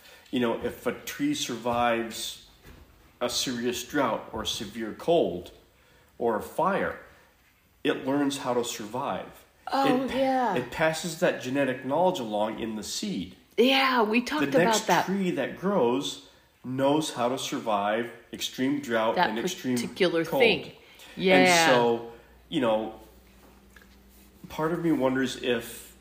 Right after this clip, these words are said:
Speaker 1: you know, if something that's relatively simple, even though it's complex, has the ability to do that, you know, do humans have that ability as well?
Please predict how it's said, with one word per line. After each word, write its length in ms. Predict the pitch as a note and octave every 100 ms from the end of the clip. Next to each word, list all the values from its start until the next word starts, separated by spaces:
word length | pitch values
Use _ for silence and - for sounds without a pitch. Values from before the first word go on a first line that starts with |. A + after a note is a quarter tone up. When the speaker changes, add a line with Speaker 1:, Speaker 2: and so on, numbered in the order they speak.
| _ -
Speaker 1:
you 120 | C#3+
know, 400 | A#2 A2 G#2+ A2 - - - -
if 160 | C#3
something 400 | - E3+ E3+ C#3
that's 480 | C3+ C3 - - - C3
relatively 500 | C3 B2+ B2+ A#2 G#2
simple, 720 | - F3 G#3 A#2+ G#2 - - - - -
even 220 | A#2+ A#2
though 80 | G#2+
it's 120 | -
complex, 840 | - G#2+ G2 - E3+ - - - - - - -
has 220 | C3+ A#2+
the 60 | A#2
ability 380 | B2+ C3 A2 F#2+
to 60 |
do 240 | F#2 F#3+ A3+
that, 480 | A#2 G#2 - - - - - - - -
you 80 | C3
know, 320 | A#2 A2 - - -
do 100 | A#2+
humans 400 | - G3 F#3 F3+
have 180 | D#3
that 100 | D#3+ C#3+
ability 440 | D3+ D3+ C3+ B2+
as 180 | A2+ C3
well? 360 | D#3+ A2+ -